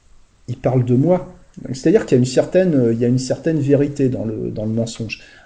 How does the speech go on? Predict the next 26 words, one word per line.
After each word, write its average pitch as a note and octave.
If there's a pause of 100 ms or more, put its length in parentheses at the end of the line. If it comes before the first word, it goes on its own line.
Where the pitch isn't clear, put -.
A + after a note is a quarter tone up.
Après, -
on C#3
est A2+
dans A2+
un A#2
cadre B2+
particulier, B2
on C#3+
a G#2+
besoin A#2
d'informations. A2 (600)
Euh, A2
tout A#2+
ce -
qu'on C3
va A#2+
proposer, C3
c'est D3
basé A2+
sur A#2+
les A2
informations A#2+
qui C3
nous A2+
sont A2+
données. C3